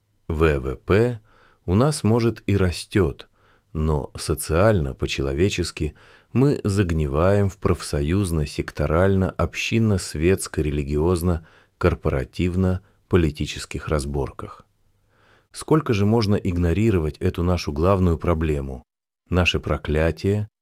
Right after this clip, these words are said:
из-за которого страна и народ не в силах расцвести и реализовать свой уникальный потенциал? Сколько можно жить сегодняшним днем,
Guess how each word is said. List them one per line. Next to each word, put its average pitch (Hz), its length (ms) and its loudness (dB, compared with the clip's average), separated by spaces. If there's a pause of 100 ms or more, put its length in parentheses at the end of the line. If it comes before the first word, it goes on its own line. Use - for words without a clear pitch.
(240)
из-за 92 240 2
которого 117 460 2
страна 98 440 2
и 85 120 0
народ 90 500 0 (400)
не 113 160 4
в 107 60 -4
силах 139 480 2
расцвести 92 880 0
и - 440 0
реализовать 82 760 2
свой 92 300 2
уникальный 78 600 0
потенциал? 78 800 -4 (880)
Сколько 147 400 0
можно 107 380 4
жить 110 300 0
сегодняшним 78 640 -2
днем, 110 420 0